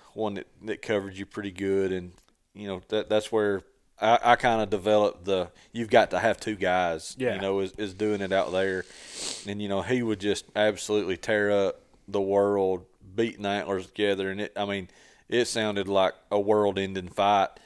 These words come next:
Speaker 1: And, you know, you can just see Iraq coming at us, running. And he's like, "Draw." And he said,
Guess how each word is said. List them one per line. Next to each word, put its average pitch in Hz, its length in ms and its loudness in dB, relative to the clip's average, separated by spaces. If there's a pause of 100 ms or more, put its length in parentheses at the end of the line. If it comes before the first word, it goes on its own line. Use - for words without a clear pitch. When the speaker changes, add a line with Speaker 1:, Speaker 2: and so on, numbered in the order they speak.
(540)
Speaker 1:
And, 101 300 -6 (120)
you 110 100 -8
know, 98 220 -2 (100)
you 107 120 -10
can 110 160 -12
just 104 240 -2
see 117 180 2
Iraq 107 560 4
coming 104 300 -2
at 107 180 4
us, - 220 -4
running. 104 380 -2 (400)
And 92 80 -10
he's 95 140 -4
like, 95 120 2 (680)
"Draw." 107 540 8
And 98 160 -8
he 95 80 -8
said, 98 260 -4